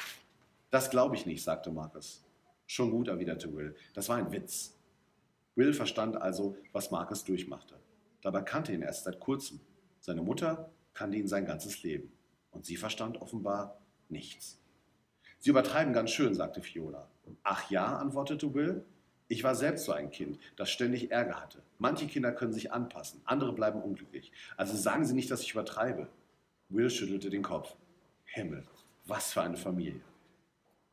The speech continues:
Ein paar Tage später musste Marcus zur Direktorin, weil seine Turnschuhe geklaut wurden. Seine Mutter hatte sich beschwert. Auch Ellie aus der zehnten Klasse wartete auf die Direktorin. Jeder an der Schule kannte Ellie.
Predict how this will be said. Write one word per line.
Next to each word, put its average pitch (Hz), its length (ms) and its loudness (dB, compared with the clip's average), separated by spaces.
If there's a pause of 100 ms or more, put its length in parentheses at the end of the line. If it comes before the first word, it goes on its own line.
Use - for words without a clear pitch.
(960)
Ein 123 160 4
paar 180 160 8
Tage 175 220 2
später 135 360 0
musste 110 320 0
Marcus 92 440 0
zur 95 140 0
Direktorin, 90 640 -4 (300)
weil 82 140 2
seine 104 240 0
Turnschuhe 147 460 -2
geklaut - 420 -12
wurden. - 220 -20 (560)
Seine 98 220 0
Mutter 143 220 4
hatte 123 180 2
sich 107 120 -6
beschwert. - 480 -6 (380)
Auch - 320 4
Ellie 117 320 2
aus - 100 -2
der 92 140 -4
zehnten 92 300 -2
Klasse 95 340 -2
wartete 90 400 0
auf - 140 -4
die 101 100 -6
Direktorin. 98 560 -4 (600)
Jeder 135 340 2
an 117 80 0
der 107 120 0
Schule 101 480 0 (140)
kannte 107 380 -2
Ellie. - 240 -12